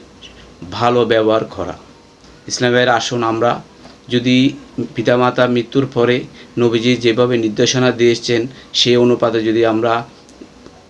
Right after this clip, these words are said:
পরি-, আমাদের জীবনকে পরিচালনা করি, আমাদের নামাজ আদায় হয়ে যাবে। আমরা, আমাদের মরহুম পিতামাতারা সেখানে কবরের মধ্যে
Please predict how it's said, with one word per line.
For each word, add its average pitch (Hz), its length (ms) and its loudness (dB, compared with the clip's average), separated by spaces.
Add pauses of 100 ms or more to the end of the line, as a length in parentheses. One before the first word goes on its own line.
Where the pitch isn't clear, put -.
(280)
পরি-, 127 180 2
আমাদের 117 400 2
জীবনকে 113 420 0
পরিচালনা 123 500 0
করি, 131 280 -4 (300)
আমাদের 113 340 2
নামাজ 113 380 0
আদায় 113 300 0
হয়ে 117 200 0
যাবে। 117 340 0 (460)
আমরা, 113 320 0
আমাদের 113 480 0
মরহুম 117 380 0
পিতামাতারা 117 680 0
সেখানে 110 520 -2
কবরের 110 400 2
মধ্যে 113 360 0